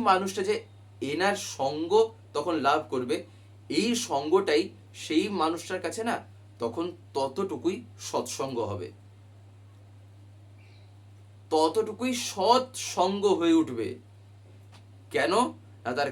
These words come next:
কারণ সেই মানুষটার কাছে তখন ওই গান, কীর্তন, আলোচনা, যে সৎসঙ্গ বলতে আমরা যা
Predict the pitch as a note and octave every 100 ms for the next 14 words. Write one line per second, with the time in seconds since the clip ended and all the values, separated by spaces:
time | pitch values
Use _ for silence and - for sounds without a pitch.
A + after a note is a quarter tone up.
0 | - B2+ F3+ A#3+ - - - - G#3 B3+
1 | A#3 F3+ A3 A#3+ A#3+ A3+ G#3 - G#3+ -
2 | - - D#3+ D#3 A#3 - - F3 A3 B3
3 | - - - A#2+ D3+ F3+ A3+ G#3+ G#3 A3+
4 | A#3 D#3 F3 G3+ A3 A3 G3 G3 - E3+
5 | G#3+ G#3 G#3+ E3 F3+ - D3 D3+ F#3 G#3+
6 | G#3